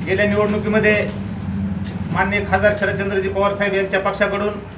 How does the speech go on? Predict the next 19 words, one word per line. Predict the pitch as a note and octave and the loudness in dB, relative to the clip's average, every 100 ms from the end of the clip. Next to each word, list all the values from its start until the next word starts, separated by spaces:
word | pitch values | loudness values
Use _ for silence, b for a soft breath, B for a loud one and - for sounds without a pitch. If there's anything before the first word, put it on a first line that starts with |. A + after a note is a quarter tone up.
| - - - - | -14 -14 -12 -8
माननीय | E3+ G3 G3+ | -4 -2 0
बजरंग | F#3+ G#3 G3+ | 2 2 0
बाप्पा | F#3+ G#3 G3 | 0 0 0
सोनवणे | G3 G3+ G#3 | 0 0 0
यांनी | G3 G3 | 0 0
निवडणूक | G3 G3+ G3+ F#3+ | 0 0 -2 -2
लढवलेली | G3 G3+ G3+ G3 | -2 -2 0 2
होती. | G3 G#3 F#3+ - - - - - - - - - - - - - - - | 0 -2 -6 -12 -16 -16 -16 -16 -16 -14 -14 -14 -14 -16 -16 -16 -16 -6
तिरंगी | G3+ A3 A3 | 0 2 4
लढतीमध्ये | G#3+ G#3+ A3 G#3+ G#3+ G#3+ - - - - - - - | 4 4 2 4 6 6 4 -8 -14 -16 -16 -16 0
तांत्रिक | F#3+ F#3 G#3+ | 0 2 2
अडचणीमुळे | G3 G3 G3+ G#3 G#3+ | 4 4 0 -2 0
बाप्पांचा | G#3+ G3+ G#3+ G#3 | 2 2 2 2
पराभव | G#3 G3+ G3+ G#3 | 2 4 4 4
झालेला | G3 G3+ G#3 | 2 2 4
होता, | F#3+ E3 B2 - - - - - - - G3 | 2 2 0 -2 -10 -12 -12 -14 -14 -8 -2
परंतु | A3 A3 | -2 2
आगामी | A3+ F#3+ G#3+ A3+ | 4 6 6 4
काळामध्ये | A3 A3 A3 A3+ G#3+ - | 6 6 8 6 6 4